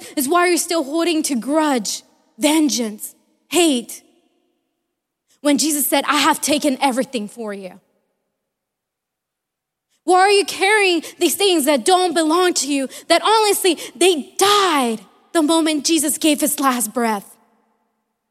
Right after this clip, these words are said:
God is asking for an axis in your life, but I'm not sure if you wanna give him access to it.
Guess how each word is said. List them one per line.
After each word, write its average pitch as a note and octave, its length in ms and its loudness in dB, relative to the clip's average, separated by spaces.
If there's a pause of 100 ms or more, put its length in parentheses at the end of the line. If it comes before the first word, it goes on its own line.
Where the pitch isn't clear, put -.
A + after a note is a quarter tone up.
(1300)
God F4 200 -2
is E4 100 -2
asking C#4+ 480 -4 (220)
for C4 120 -2
an A#3+ 200 -2
axis C#4 540 -4 (200)
in A3+ 100 -8
your G3+ 140 -4
life, G3+ 500 -6 (920)
but D4+ 120 2
I'm D4+ 160 2
not C#4 180 -2
sure C4+ 460 -2 (180)
if B3 100 -6
you B3+ 120 -2
wanna C4+ 260 0
give A3+ 240 -2
him A3 160 -8
access A3 480 -6
to A3 240 -8
it. - 160 -18